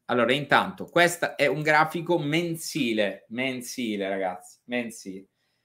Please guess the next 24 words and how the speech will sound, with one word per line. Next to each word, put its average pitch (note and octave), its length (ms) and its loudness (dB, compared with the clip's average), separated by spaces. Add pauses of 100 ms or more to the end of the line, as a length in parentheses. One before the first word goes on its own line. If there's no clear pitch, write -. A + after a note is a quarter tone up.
(140)
Eravamo D#3+ 500 8
qui E3 160 2
in D#3+ 100 2
mezzo, D#3+ 760 2 (300)
quando D3+ 320 2
vi C#3+ 220 6
ho B2+ 240 4
preso D#3+ 340 4
questo B2+ 260 0
grafico D3+ 440 2
vi B2 140 2
ho A#2 100 0
detto A#2 500 2
che B2+ 100 -2
eravamo D3+ 640 2
nella B2+ 200 0
terra C3+ 220 4
di B2+ 100 -4
nessuno B2 540 -6
tra A2+ 160 -2
le A2 100 -2
due A#2 140 -2
medie A2 280 -4
mobili, A#2 560 -4